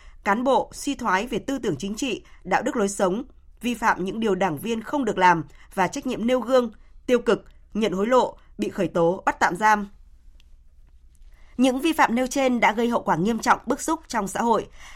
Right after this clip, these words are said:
làm sai lệch chủ trương, chính sách của Đảng, Nhà nước, giảm uy tín của tổ chức Đảng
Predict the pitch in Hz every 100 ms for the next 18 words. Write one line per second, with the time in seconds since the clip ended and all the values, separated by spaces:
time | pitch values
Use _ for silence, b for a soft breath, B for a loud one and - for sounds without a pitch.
0 | B 220 214 208 294 277 240 - 202 160
1 | 269 254 240 - 214 220 330 202 196 165
2 | 127 - - 190 180 262 320 b b b
3 | - 311 254 139 226 214 185 214 - -
4 | 165 277 226